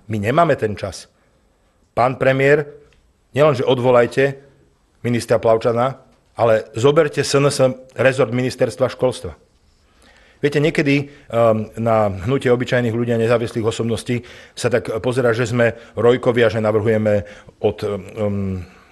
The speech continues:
od, ako keby zrušiť takú nejakú stranickú nomináciu v takýchto rôznych veciach. Ale toto je, toto je presne príklad toho,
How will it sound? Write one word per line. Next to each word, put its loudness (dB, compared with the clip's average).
od, -2
ako -10
keby -4
zrušiť -4
takú -2
nejakú -4
stranickú -2
nomináciu 0
v -18
takýchto -4
rôznych 0
veciach. -2
Ale 0
toto 2
je, -4
toto 0
je 4
presne 2
príklad -2
toho, 0